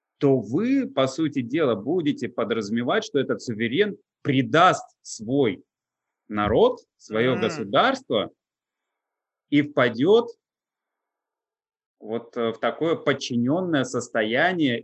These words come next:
Speaker 1: эмоций, чувств к своему другу. Это измена, если говорить, э, утрированно. Поэтому суверены,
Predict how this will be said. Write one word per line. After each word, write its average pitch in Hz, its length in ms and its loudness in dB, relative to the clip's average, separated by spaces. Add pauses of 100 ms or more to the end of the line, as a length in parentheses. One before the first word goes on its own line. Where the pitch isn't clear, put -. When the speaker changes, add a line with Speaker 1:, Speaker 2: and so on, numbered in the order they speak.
Speaker 1:
эмоций, 123 840 -2 (340)
чувств 214 640 -4 (2250)
к - 40 -20
своему 117 280 -4
другу. 101 360 -8 (400)
Это 190 220 0 (100)
измена, 117 440 0 (1500)
если 135 340 -2
говорить, 104 600 -2
э, 101 240 -2 (120)
утрированно. 87 640 -8 (1080)
Поэтому 156 460 4
суверены, 143 680 2